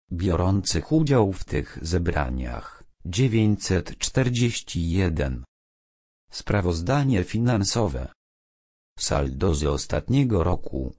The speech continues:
dziewięćset osiemdziesiąt trzy dolary i pięćdziesiąt dwa centy. Fundusze, dary, prenumeraty i tak dalej,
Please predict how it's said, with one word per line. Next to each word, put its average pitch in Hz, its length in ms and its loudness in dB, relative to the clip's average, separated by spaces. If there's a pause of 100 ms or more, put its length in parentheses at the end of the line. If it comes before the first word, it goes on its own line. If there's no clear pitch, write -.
(160)
dziewięćset 107 840 2
osiemdziesiąt 117 920 0
trzy - 280 -2
dolary 127 520 2
i 160 300 -2
pięćdziesiąt 80 640 0
dwa 82 320 0
centy. - 640 -2 (440)
Fundusze, 87 680 0 (200)
dary, 80 460 0 (240)
prenumeraty 85 880 0 (300)
i 90 160 0
tak 107 220 -2
dalej, 78 520 -2